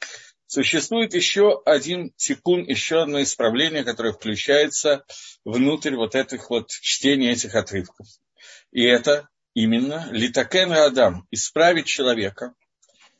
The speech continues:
со всеми деталями и элементами, которые есть в человеке. Человек, как мы знаем, состоит из тела и души, и то, и другое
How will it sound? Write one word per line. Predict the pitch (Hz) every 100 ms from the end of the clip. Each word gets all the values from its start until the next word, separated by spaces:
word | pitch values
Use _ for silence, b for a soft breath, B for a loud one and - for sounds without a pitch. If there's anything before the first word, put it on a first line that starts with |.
| _
со | - -
всеми | - - 214 185
деталями | 131 - 180 180 170 165 160 -
и | 131 123
элементами, | 120 123 156 139 135
которые | 123 110 113 117
есть | 113
в | -
человеке. | 113 104 90 - _ _ _ B B B
Человек, | - 170 190
как | 160 -
мы | 135
знаем, | 123 139 131 101
состоит | - - 131 123 107 -
из | 101 -
тела | 147 131 104
и |
души, | 98 98 - 101 - _ _ B B B B B
и | 120
то, | 190 214
и |
другое | 170 156 143 190 180 165